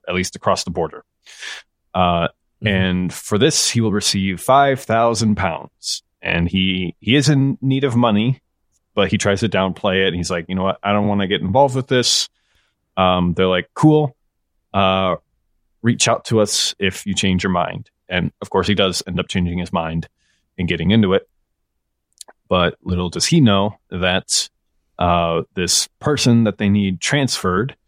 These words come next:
Speaker 1: uh, is not just an ordinary person, um, with importance to the organization. It is the first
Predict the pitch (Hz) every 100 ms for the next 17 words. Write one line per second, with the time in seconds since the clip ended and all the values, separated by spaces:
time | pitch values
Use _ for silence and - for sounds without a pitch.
0 | _ _ _ _ - 95 92 90 90 82
1 | - 156 - 143 131 117 113 113 110 107
2 | 104 - 104 - 107 110 117 _ _ _
3 | - 90 87 85 90 - _ _ _ _
4 | - 101 - 92 208 101 - 95 90 90
5 | 87 87 135 143 - 127 127 - _ _
6 | _ _ _ _ - 110 - 101 95 92
7 | 90 82 - - 95 90 87 87 - _
8 | - 123 -